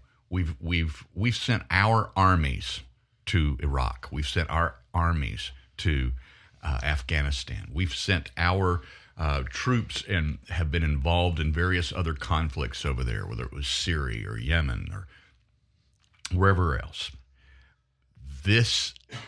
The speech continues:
though, Dan, has that special feeling because this isn't a political conflict.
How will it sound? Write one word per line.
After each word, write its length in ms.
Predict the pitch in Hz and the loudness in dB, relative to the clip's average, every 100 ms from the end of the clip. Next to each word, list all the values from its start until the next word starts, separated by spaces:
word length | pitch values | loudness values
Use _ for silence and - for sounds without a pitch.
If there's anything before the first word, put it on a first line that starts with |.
| 76 | 2
though, 200 | 80 73 | 4 4
Dan, 460 | 67 69 67 67 | 2 2 2 2
has 560 | 67 65 78 71 71 62 | 0 0 2 2 0 -4
that 360 | 65 69 60 - - - - _ _ _ _ _ - | -4 -4 -4 -8 -20 -20 -20 _ _ _ _ _ -6
special 800 | - - - 85 - 82 73 67 - _ _ | -2 -2 0 0 0 0 0 -2 -8 _ _
feeling 540 | - 71 58 53 53 62 - - _ - | -4 -2 -2 -4 -6 -8 -12 -20 _ -10
because 720 | 76 - 98 92 87 80 - - _ _ 95 | -8 -2 2 4 4 2 -4 -12 _ _ -2
this 280 | 110 156 170 | 0 0 -2
isn't 280 | 175 175 - | -2 -4 0
a 80 | 101 | -2
political 640 | - 101 90 92 87 71 | 0 0 0 0 -2 -4
conflict. 720 | 69 69 65 62 - - - | -4 -2 -2 -2 -8 -12 -20